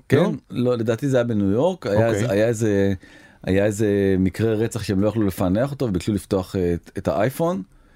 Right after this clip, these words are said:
Speaker 1: כי אם אתה מקליט כמה פעמים את הזה, אז הוא ננעל ואתה לא יכול, הוא הופך
Speaker 2: כן.
Speaker 1: לזה, נכון?
Speaker 2: כן.
Speaker 1: אז, אה, הם ניסו אחד, שתיים, שלוש, ארבע, לא עבד, אחד, שתיים, <laughs> אפס, אפס, אפס, אפס, לא עבד,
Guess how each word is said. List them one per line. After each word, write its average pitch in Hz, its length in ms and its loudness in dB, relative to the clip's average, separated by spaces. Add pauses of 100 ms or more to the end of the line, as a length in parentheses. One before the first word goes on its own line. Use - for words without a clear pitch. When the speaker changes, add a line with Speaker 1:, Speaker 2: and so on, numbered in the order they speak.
(180)
Speaker 1:
כי 101 80 2
אם 98 60 2
אתה 98 120 0
מקליט 95 280 0
כמה 98 160 0
פעמים 95 300 2
את 90 80 -4
הזה, 90 200 2
אז 92 100 0
הוא 92 80 0
ננעל 90 380 0
ואתה 90 160 -2
לא 90 100 0
יכול, 90 180 0
הוא 87 140 0
הופך 87 220 -4
Speaker 2:
כן. 98 100 -2
Speaker 1:
לזה, 87 460 2
נכון? 143 420 0
Speaker 2:
כן. 104 100 0
Speaker 1:
אז, 101 120 2
אה, 104 180 2 (720)
הם 101 120 2
ניסו 107 220 2
אחד, 147 140 0
שתיים, 147 180 -2
שלוש, 135 220 2
ארבע, 131 260 4
לא 120 140 8
עבד, 110 200 2
אחד, 123 140 0
שתיים, 123 320 2 (320)
<laughs> 139 320 0
אפס, 156 220 0
אפס, 147 220 0
אפס, 135 220 0
אפס, 135 240 0
לא 113 120 4
עבד, 123 220 4